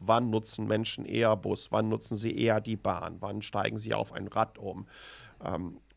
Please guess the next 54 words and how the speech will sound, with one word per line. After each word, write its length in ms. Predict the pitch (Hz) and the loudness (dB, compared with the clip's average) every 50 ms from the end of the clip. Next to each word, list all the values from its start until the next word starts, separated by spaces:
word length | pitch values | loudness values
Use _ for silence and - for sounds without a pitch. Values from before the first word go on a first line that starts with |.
| _ _ _ _ _ _ | _ _ _ _ _ _
wie 240 | - 120 131 165 170 | 0 4 4 4 4
kommen 420 | - - 147 160 190 214 208 202 | 4 6 6 8 8 8 4 2
sie 160 | 165 151 156 143 | 2 0 0 0
zu 160 | - - 135 | 0 -2 0
den 120 | 127 113 | 0 0
Stationen? 720 | 110 - - 113 - - - - 156 165 165 113 - - - - - | 0 2 0 0 0 0 0 0 2 4 4 4 2 0 -6 -14 -6
Kommen 240 | - - 107 101 104 | 2 4 4 6 6
sie 140 | 107 98 107 | 4 2 2
mit 180 | 110 110 107 - | 2 4 4 4
dem 140 | 127 120 | 2 4
Auto, 360 | - 139 139 131 120 - 101 85 | 8 10 10 10 8 6 0 -2
kommen 360 | - - 113 107 107 110 107 | 4 6 6 6 6 4 2
sie 140 | 107 113 110 | 2 0 2
mit 180 | 110 107 107 | 2 2 2
dem 160 | 120 110 107 | 2 0 2
Bus, 300 | 107 127 123 107 - - | 4 4 2 2 0 -4
kommen 200 | - 104 98 104 | 0 2 2 2
sie 120 | 101 - 107 | 0 -4 -4
mit 160 | 98 98 - | -4 -2 -2
dem 100 | 98 95 | -4 -4
Fahrrad, 480 | - - 120 117 117 110 98 95 - - | -2 2 4 4 4 4 0 -4 -4 -2
kommen 220 | - 101 98 98 | -2 -2 -2 -2
sie 120 | 95 101 | -2 0
mit 200 | 101 101 98 - | 0 0 -2 -4
dem 100 | - 98 | -6 -6
Scooter? 560 | 92 - - - 131 131 127 - - - 80 - - - - - - - - - - - _ | -6 -8 -6 -6 -6 -6 -4 -6 -8 -8 -8 -12 -16 -20 -20 -20 -20 -20 -20 -20 -20 -20 _
Hier 160 | - - 170 | 4 4 4
direkt 280 | 165 170 - 165 - - | 4 6 2 2 2 4
vor 160 | - 165 147 | 6 6 6
meinem 280 | 139 131 120 117 110 | 8 6 6 6 6
Haus 240 | 110 104 120 123 - | 4 4 4 4 2
ist 120 | 113 - - | -2 -6 0
eine 240 | 101 104 104 104 | 2 2 2 2
von 200 | 101 - 95 90 | 2 0 -2 -2
diesen 220 | - 82 78 80 92 | -2 -4 -8 -6 -6
Stationen. 640 | - - - 78 - - - - 78 69 80 - - | -6 -6 -6 -8 -8 -10 -10 -10 -10 -10 -10 -6 -4
Also 180 | - 104 110 | -4 -4 0
wirklich 220 | 127 143 - 120 - | -2 -2 0 2 2
jetzt 480 | 120 107 107 - - - - - - _ _ _ _ - _ - | 2 2 2 -2 -8 -10 -10 -12 -14 _ _ _ _ -20 _ -6
hundert 400 | - - 190 190 185 143 127 - | 2 2 4 8 8 8 8 8
Meter, 480 | 113 113 110 107 - 104 101 98 92 - _ - | 6 4 4 6 6 4 4 4 0 -6 _ -8
äh, 120 | - 110 | -8 -6
von 220 | - - 110 98 | -2 0 0 2
dem 200 | 95 104 107 104 | 2 2 2 2
Punkt 260 | 104 - 104 95 92 - | 2 0 0 0 0 -4
entfernt, 640 | 90 85 - - - 87 85 87 - - - - - | -8 -8 -8 -4 -4 -2 -2 -4 -6 -10 -14 -12 -8
in, 160 | - 95 - | -6 -6 -6
in 220 | - - - 95 | -6 -8 -8 -6
dem 140 | 87 90 92 | -6 -6 -6
ich 120 | - - - | -6 -6 -8
jetzt 160 | 85 - - | -8 -6 -6
hier 80 | - | -8
gerade 260 | - - - 82 80 95 | -6 -4 -6 -6 -6 -6
sitze. 440 | - - - - - - - 95 | -10 -12 -12 -12 -10 -10 -10 -12